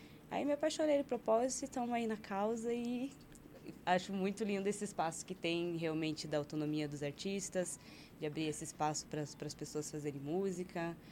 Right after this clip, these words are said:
É, não só música, mas também outras, outros tipos de arte ali que o espaço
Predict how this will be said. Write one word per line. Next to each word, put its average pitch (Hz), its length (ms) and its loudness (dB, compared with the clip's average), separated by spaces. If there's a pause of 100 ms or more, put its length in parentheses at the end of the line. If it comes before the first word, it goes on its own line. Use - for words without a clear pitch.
(260)
É, 160 140 0
não 185 140 2
só 208 160 4
música, 208 400 2
mas 190 300 2
também 185 380 4
outras, 185 440 2
outros 180 260 -2
tipos 180 280 -2
de 165 100 2
arte 160 320 4
ali 156 160 -2
que - 140 -14
o - 20 -2
espaço 156 640 -4